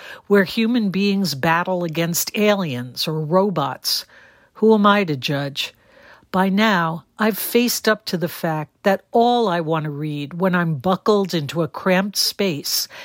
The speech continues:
is a suspense story. What some people dismiss as airplane books, I think of as oxygen masks for the spirit.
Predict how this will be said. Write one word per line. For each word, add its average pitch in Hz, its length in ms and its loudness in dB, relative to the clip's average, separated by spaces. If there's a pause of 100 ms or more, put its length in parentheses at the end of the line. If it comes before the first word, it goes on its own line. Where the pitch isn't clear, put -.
(200)
is 180 200 2
a 185 100 2
suspense - 720 -2
story. 156 680 -4 (600)
What 190 220 2
some 240 420 0
people 233 400 0
dismiss 185 800 0 (100)
as 185 300 -2
airplane 180 720 -2
books, - 480 -6 (320)
I 185 180 4
think 208 280 0
of 208 360 2 (140)
as 175 200 -2 (120)
oxygen 190 720 -2
masks 165 560 -2
for - 180 -2
the 156 120 -2
spirit. 156 720 -2